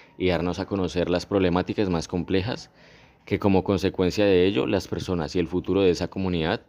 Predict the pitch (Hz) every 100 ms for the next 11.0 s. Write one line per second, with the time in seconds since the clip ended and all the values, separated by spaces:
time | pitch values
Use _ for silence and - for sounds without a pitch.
0 | - 90 82 87 85 92 92 90 - 82
1 | - 104 113 - 95 80 90 82 80 80
2 | 80 73 76 _ _ _ _ - _ _
3 | _ _ _ - 104 113 - - - -
4 | 120 135 160 147 95 98 110 135 113 95
5 | 101 104 98 92 87 101 - 95 92 98
6 | 98 123 104 - 90 82 - 87 85 92
7 | 95 87 76 90 92 98 90 80 87 85
8 | - - 80 82 80 87 - 92 - 85
9 | 78 - 87 - - - - - - -
10 | 90 87 82 92 90 87 85 90 82